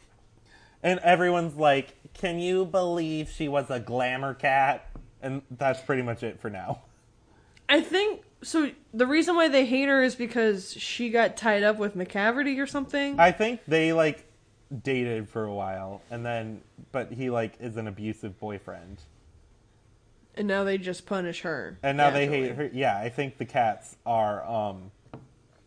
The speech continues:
Speaker 1: you know, uh, slut shamers. <laughs>
Speaker 2: 'Cause this is later. Okay, no, we'll, we'll get to that later in a sec. I need to stop.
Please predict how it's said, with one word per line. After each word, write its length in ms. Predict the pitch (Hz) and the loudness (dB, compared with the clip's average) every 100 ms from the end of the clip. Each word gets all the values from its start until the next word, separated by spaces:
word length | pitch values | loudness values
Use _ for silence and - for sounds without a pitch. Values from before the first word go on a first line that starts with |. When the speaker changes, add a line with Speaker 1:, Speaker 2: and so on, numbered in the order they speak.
| _ - | _ -12
Speaker 1:
you 140 | 120 | -8
know, 320 | 110 98 95 95 | -6 -6 -8 -4
uh, 260 | 113 98 92 | -2 -2 -6
slut 320 | - 143 131 | -2 2 2
shamers. 480 | - 110 95 143 143 - 139 - | 0 -6 -6 -8 -8 -10 -16 -18
<laughs> 360 | - _ - | -20 _ -8
Speaker 2:
'Cause 140 | 254 254 | -2 -2
this 180 | 330 381 | -2 -4
is 200 | 349 277 - _ _ _ _ _ _ - _ _ _ _ | -6 -8 -20 _ _ _ _ _ _ -20 _ _ _ _
later. 460 | 220 247 254 240 - | 0 4 4 4 2
Okay, 260 | 226 214 170 | -2 -2 -2
no, 220 | 190 180 | -2 -2
we'll, 180 | 190 202 | -2 -2
we'll 120 | 208 | -2
get 120 | 208 190 | -4 -4
to 60 | |
that 160 | 175 - | -6 -6
later 240 | - - | -8 -6
in 80 | 185 | -6
a 60 | 190 | -6
sec. 240 | 202 101 | -8 -6
I 60 | 208 | -6
need 180 | 220 | -6
to 60 | 185 | -6
stop. 360 | 180 - - | -8 -8 -10